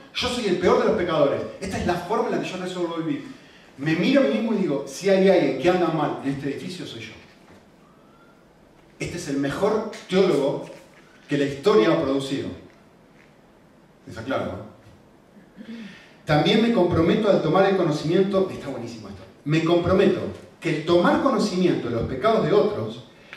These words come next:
sea una oportunidad de poder evaluar y confesar mis propios pecados y miserias a Dios". Esto es lo que hablamos la semana pasada, ¿se acuerdan? Que cuando yo miro la caída de los demás, digo, "Yo soy igual.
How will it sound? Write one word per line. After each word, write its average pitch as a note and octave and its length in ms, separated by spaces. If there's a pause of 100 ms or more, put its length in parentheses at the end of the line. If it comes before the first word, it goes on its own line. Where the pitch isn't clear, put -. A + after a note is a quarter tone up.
sea - 320
una C4 140
oportunidad D#3+ 960
de D3 120
poder D3 520
evaluar C#3+ 720
y C#3+ 100
confesar C#3+ 580
mis D3+ 80
propios F#3 400
pecados F3 400
y C3+ 40
miserias C3 480
a B2 60
Dios". B2 260
Esto E3 140
es G#3+ 60
lo F#3+ 80
que - 60
hablamos F3+ 200
la D#3+ 60
semana D#3+ 260
pasada, C#3+ 260
¿se - 60
acuerdan? F3+ 300 (420)
Que C#3+ 140
cuando C#3+ 180
yo B3+ 260
miro A3 440 (420)
la C#3+ 160
caída G3 340
de - 80
los C#3 120
demás, F#3+ 280
digo, D3 200
"Yo E3 100
soy D#3 160
igual. - 200